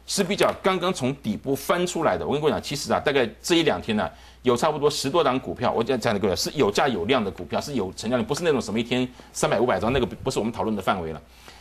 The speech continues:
那问题是在这股票里面的话，哈，其实，所以我，但是有一些，譬如说，你看，像以这个T P K来讲的话，也是一样。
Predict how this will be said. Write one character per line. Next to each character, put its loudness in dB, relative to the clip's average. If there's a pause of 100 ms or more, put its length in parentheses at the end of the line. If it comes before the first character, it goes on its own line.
(160)
那 4
问 4
题 6
是 -4
在 2
这 0
股 -6
票 2
里 -2
面 0
的 0
话， 0
哈， -2
其 -6
实， 0 (200)
所 2
以 6
我， 4 (520)
但 2
是 0
有 4
一 4
些， 2
譬 2
如 6
说， 4
你 0
看， 0
像 0
以 2
这 -2
个 4
T 0
P 2
K 2
来 4
讲 -4
的 -4
话， 0
也 -4
是 -2
一 0
样。 0